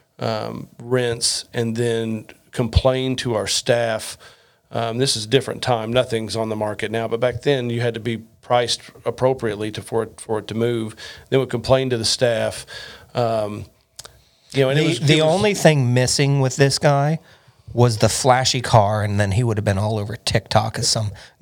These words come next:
Speaker 2: guru douchebag.
Speaker 1: Maybe now.
Speaker 2: You know?
Speaker 1: I don't know. I,
Speaker 2: Yeah.
Speaker 1: I know I don't wanna, I don't ever wanna see him again. But anyhow, the, the, the straw that broke the camel's back is he was, was, uh,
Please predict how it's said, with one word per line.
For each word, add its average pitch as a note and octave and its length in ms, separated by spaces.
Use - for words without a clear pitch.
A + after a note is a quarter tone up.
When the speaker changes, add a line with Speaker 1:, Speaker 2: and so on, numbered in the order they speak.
Speaker 2:
guru B2 500
douchebag. G2 800
Speaker 1:
Maybe D3 360
now. B2+ 160
Speaker 2:
You G2 100
know? F#2 100
Speaker 1:
I C3+ 80
don't C3+ 120
know. A#2+ 280
I, A#2+ 140
Speaker 2:
Yeah. A2+ 240
Speaker 1:
I C3+ 60
know C#3+ 160
I C#3 80
don't C3+ 160
wanna, B2 280
I A#2+ 60
don't C3 160
ever B2+ 120
wanna B2 160
see C3+ 240
him B2 120
again. A2 300
But A#2 220
anyhow, C3 600
the, D3 240
the, C#3+ 280
the C3 120
straw F3+ 260
that D3 100
broke C3+ 220
the A#2+ 80
camel's A#2+ 380
back A#2 360
is A2 140
he A#2+ 440
was, - 500
was, A#2 380
uh, A2+ 280